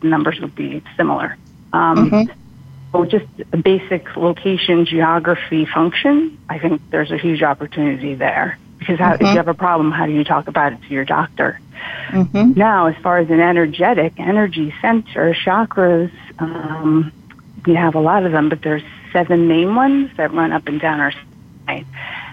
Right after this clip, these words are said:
Speaker 1: And at the root, um, is our sense of safety and security, which is at the base of our spine, and then your sacral chakra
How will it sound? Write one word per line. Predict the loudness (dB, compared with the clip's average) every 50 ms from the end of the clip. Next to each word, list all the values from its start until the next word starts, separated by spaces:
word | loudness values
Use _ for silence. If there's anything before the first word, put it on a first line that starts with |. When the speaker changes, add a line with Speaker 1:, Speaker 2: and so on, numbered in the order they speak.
| -20 -20 -8 -6
Speaker 1:
And | -6 -6 -6 -10 -20 -20 -20 -20 -20 -20 -20 -20 -20 -20 -20 -20 -20 -20 -20 -20 -20 -20 -20 -20 -4 -2
at | -2 -2 0 0
the | -2 -2
root, | -2 -2 0 0 2 2 0 -2 -4 -14 -14 -14 -16 -16 -20 -20 -20 -20 -20 -20 -16 -6 -4
um, | 0 2 2 2 2
is | 2 2 2
our | 2 0 -2 0
sense | 0 0 0 0 0
of | -2 -4 -2 -2
safety | -2 -2 -2 -2 -2 0 0
and | 0 -2 -6
security, | -10 -14 -6 0 0 2 2 2 0 0 -2 -2 0 0 -2 -2 -4 -20 -10 -8
which | -8 -8 -4 -2
is | -2 -2 -2 -6 -14 -20 -20 -18 -16 -16 -16 -16 -16 -16 -12 -4
at | -4 -2 -2
the | 0 0
base | 2 2 0 0 -2
of | -4 -2
our | -2 -2
spine, | -4 -4 -4 -2 0 2 2 2 2 0 -2 -2
and | -2 0 2 2
then | 2 2 2 0 0
your | -2 -4 -6 -4 -4
sacral | -4 -4 -2 -2 -4 -4 -4 -4
chakra | -6 -6 -6 -6 -6 -2 0 0 0 0